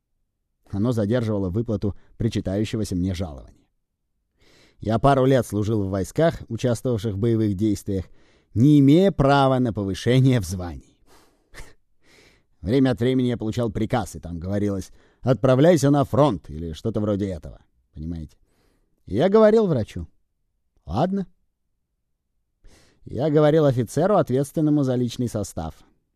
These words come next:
«Я отправлюсь туда. Но где дополнительная нашивка?» Вы посылаете меня выполнять задание, которое требует очень большого количества золотого галуна. А если вы очень тщательно обследуете мой рукав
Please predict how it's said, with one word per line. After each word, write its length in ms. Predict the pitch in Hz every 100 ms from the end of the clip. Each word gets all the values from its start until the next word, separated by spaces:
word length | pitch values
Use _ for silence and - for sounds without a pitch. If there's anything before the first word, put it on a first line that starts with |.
| _ _ _ _
«Я 300 | - 104 175
отправлюсь 720 | 202 - 117 123 113 110 110 -
туда. 420 | 104 98 98 95 _ _ _ -
Но 140 | 98
где 300 | 90 90 160
дополнительная 800 | 208 208 190 151 147 156 151 147
нашивка?» 500 | 135 123 - - _ _ _ _ - - _ _ _ _ _ _ - -
Вы 160 | 135 180
посылаете 540 | 160 147 143 135 117
меня 280 | 107 123 196
выполнять 500 | 214 120 104 113 87
задание, 580 | 92 78 76 90 117 131 -
которое 380 | 87 110 110 113
требует 440 | 110 110 113 110
очень 420 | - 151 - 110 95
большого 460 | 95 90 98 82
количества 680 | 78 80 131 170 175 - 190
золотого 520 | 127 67 - 120 147
галуна. 580 | 120 120 117 95 76 - _ _ _ _ _ _
А 180 | - 98
если 300 | 107 98 -
вы 120 | 82
очень 280 | 82 - 67
тщательно 760 | - - 202 202 185 180 175 156
обследуете 760 | 143 - 107 78 64 - -
мой 240 | - 143
рукав 360 | 175 165 113